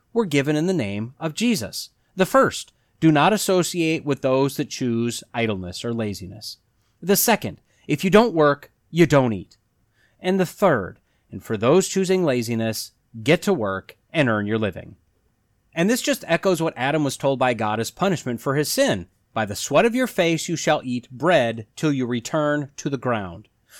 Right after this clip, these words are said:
So hard work is what it'll take to eat, implying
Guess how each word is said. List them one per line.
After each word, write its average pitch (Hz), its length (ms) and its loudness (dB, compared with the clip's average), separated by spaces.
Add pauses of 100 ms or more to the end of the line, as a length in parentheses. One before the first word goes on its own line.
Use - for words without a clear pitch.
So - 180 2
hard 240 300 4
work 214 240 2
is 160 160 0
what 165 160 2
it'll 196 200 2
take 180 240 2
to 190 80 -2
eat, 208 440 -2
implying 120 720 0